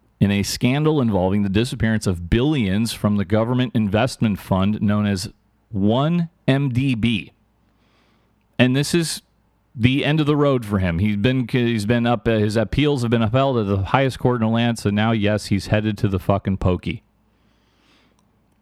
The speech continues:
So he was convicted two years ago of participating in a multi-billion dollar corruption scandal.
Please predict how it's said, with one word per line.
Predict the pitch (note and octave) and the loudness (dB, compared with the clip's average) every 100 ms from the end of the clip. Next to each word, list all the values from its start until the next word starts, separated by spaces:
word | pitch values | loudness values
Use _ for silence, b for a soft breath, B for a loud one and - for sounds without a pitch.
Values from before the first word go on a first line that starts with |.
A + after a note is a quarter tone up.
| _ _ | _ _
So | - C#3 C3 | 0 0 0
he | A#2 | 0
was | F3+ E3 | 0 0
convicted | - B2+ D3 D#3 C3 G2+ | -2 -2 -2 0 -4 -2
two | C#3+ | -2
years | D#3+ C3 G#2+ | 0 0 0
ago | A2 A2 | 0 0
of | G#2+ | 0
participating | A2+ G#2+ A#2+ A#2 A2+ A#2 A#2 | -2 0 0 0 -2 0 0
in | G#2+ | 0
a | G2 | 0
multi-billion | F#2+ G2+ - B2 G#2 G#2+ A2+ A2+ | 0 0 0 0 0 0 0 0
dollar | F#2+ F#2 G2+ | 0 0 0
corruption | - A#2+ D#3+ - F2 | -2 -2 -2 -2 -4
scandal. | - F#2 F#2+ F#2 A#2 | -2 -2 0 0 -2